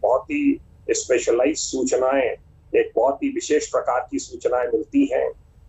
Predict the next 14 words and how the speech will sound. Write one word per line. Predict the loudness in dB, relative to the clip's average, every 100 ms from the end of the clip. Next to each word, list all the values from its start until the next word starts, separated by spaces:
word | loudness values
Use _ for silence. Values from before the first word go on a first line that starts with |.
| -6
Central | -2 0 0 0
agencies | 0 -2 -2 0 0 0
के | -2
साथ | 0 0
तारतम्य | 0 -2 -2 -2 0 0 0
में | -2 -2 -4 -6 -20 -8 -6
state | 0 0 0 -2
की |
पुलिस, | 0 0 0 -2 -6 -2 0
एटीएस, | 0 0 0 0 -2
एसटीएफ | -2 -2 0 0 0
काम | -2 -4
करती | -2 -4 -2 -2 2
है, | 0 0